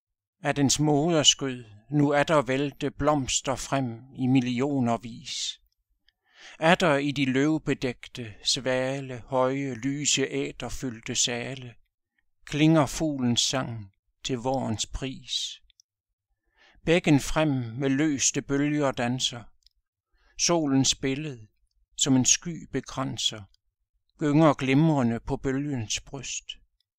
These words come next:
Mild som duen svæver luften over havet,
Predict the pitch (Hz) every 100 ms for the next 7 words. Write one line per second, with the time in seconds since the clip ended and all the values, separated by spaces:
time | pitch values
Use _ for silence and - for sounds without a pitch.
0 | _ _ _ _ _ _ _ - - 165
1 | 190 165 135 - 143 - 139 143 156 165
2 | 120 - 127 147 151 156 123 143 - -
3 | 135 135 139 131 131 120 139 143 120 120
4 | 117